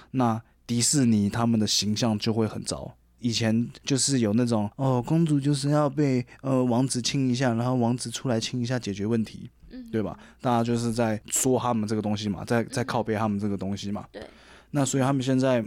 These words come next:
Speaker 1: 就是想要搬回，就是让好像有点，反正就是，就是因为这样，所以他们很在乎女，女性平权、两性平权的事情、女性主义这种事情，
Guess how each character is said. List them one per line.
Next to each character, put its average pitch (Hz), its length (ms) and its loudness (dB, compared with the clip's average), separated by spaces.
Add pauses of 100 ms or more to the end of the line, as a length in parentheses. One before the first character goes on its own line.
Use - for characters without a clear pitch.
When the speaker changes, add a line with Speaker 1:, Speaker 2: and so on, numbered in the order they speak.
Speaker 1:
就 143 120 0
是 139 60 2
想 113 160 0
要 120 300 2
搬 123 240 0
回， 107 200 -2
就 113 100 0
是 117 100 0
让 131 320 2
好 110 220 -6
像 135 140 2
有 123 80 2
点， 104 180 -2
反 123 180 -2
正 - 0 -
就 151 160 2
是， 151 140 0
就 - 20 -2
是 156 120 2
因 160 100 4
为 156 60 2
这 147 100 0
样， 135 80 4
所 127 100 0
以 - 20 2
他 131 60 2
们 135 120 2
很 107 100 -2
在 117 120 2
乎 120 120 2
女， 101 260 0
女 107 220 2
性 120 220 2
平 104 220 -2
权、 107 220 -4
两 98 160 -2
性 107 320 -2 (140)
平 104 160 -4
权 98 180 -6
的 98 80 -6
事 104 200 -4
情、 - 200 -10
女 107 160 0
性 110 220 2
主 - 220 -8
义 104 120 -2
这 98 80 -4
种 98 140 -4
事 - 160 -10
情， - 180 -10